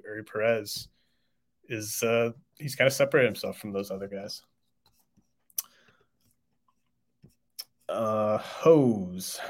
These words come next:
uh, what are your thoughts on Justin Dearden? Uh, he's kind of an older outfielder in the Astros system. Um,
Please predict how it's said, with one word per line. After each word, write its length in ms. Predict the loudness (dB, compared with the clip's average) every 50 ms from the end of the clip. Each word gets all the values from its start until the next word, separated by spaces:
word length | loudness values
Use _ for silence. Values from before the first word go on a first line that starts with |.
| -12 -14 -18 -20 -14 -8
uh, 180 | -6 -4 -2 4
what 180 | 4 6 8
are 100 | 8 6
your 140 | 6 4 2
thoughts 480 | 4 6 8 8 8 8 6 2 -8 -8
on 800 | -8 -6 -6 -4 -2 -2 -2 -2 -2 -4 -4 -6 -6 -10 -10 -14 _ _ _ _ _ _ _ _ 0
Justin 500 | 2 2 2 2 0 0 2 2 2 2
Dearden? 720 | 4 4 4 4 4 4 4 2 2 2 0 -2 -4 -6 -12 -20 -20 _ -12
Uh, 400 | -8 -6 -4 -4 -4 -4 -6 -6 -10 -12 _ _ _ _ _ _ -12 -12 -12 -12 _ _ _ _ _
he's 260 | -10 -10 -10 -8 -4
kind 140 | -4 -4 -2
of 60 | -2
an 120 | -6 -8 -6
older 380 | -6 -4 -4 -2 -2 0 2
outfielder 800 | 2 2 2 0 -2 -2 -2 -2 -2 -2 -2 -2 -2 -2 -4 -6 -8 -10
in 360 | -12 -10 -10 -10 -10 -8 -6
the 140 | -6 -6 -4 -4
Astros 460 | -4 -6 -4 -6 -4 -4 -4 -4 -4
system. 720 | -4 -4 -4 -4 -4 -4 -6 -6 -6 -6 -6 -6 -8 -12 _ _ -20 -20 -20 -20 -20 _ _ _ _ _ _ _ _ _ _ _ _ _ _ _ _ _ _ _ _ _ _ -18 -16 -14 -12 -12 -6 2
Um, 520 | 8 10 12 12 12 12 10 10 8 4